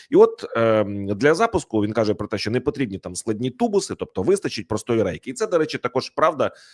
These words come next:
тому що це дешево, це ефективно, але потрібні доопрацювання, каже Криволап. Я думаю, друзі, що ця інформація, ну, вона багато на що насправді проливає світло і, ну, відповідає на питання про те,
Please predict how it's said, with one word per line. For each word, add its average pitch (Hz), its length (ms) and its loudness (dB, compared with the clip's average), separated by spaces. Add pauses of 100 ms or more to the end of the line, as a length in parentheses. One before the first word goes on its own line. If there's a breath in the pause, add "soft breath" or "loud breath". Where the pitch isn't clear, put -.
(180 loud breath)
тому 113 180 -6
що 98 120 -10
це - 180 -10
дешево, 95 560 0
це 90 840 -6
ефективно, 185 680 -2
але 113 300 2
потрібні 143 460 -2
доопрацювання, 110 760 0
каже 85 220 -10
Криволап. 80 360 -10 (540)
Я 302 120 2
думаю, 117 380 0
друзі, 160 260 -4
що 107 180 -4
ця - 160 0
інформація, 101 680 -2 (460 loud breath)
ну, 147 200 2
вона 165 300 2
багато 139 400 -2
на 139 100 -4
що 147 140 -4
насправді 123 360 -2
проливає 113 380 2
світло 92 480 -8
і, 160 300 -6 (240)
ну, 143 200 -2
відповідає 139 640 0
на 87 360 -6
питання 107 400 0
про 107 140 -2
те, - 180 -2